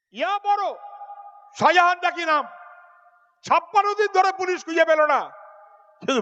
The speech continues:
বাবারও বাবা আছে। পুলিশ যদি ঠেকিয়ে রাখতে চায়, পারে না, যখন মানুষ ছাপিয়ে বেরিয়ে পড়ে, যা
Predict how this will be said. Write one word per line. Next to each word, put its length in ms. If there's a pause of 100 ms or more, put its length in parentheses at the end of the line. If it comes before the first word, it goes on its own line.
(120)
বাবারও 420
বাবা 200 (100)
আছে। 180 (1800)
পুলিশ 240 (140)
যদি 160 (100)
ঠেকিয়ে 360
রাখতে 220 (140)
চায়, 320 (920)
পারে 300
না, 80 (440)
যখন 200 (160)
মানুষ 260 (180)
ছাপিয়ে 440
বেরিয়ে 320
পড়ে, 180 (340)
যা 60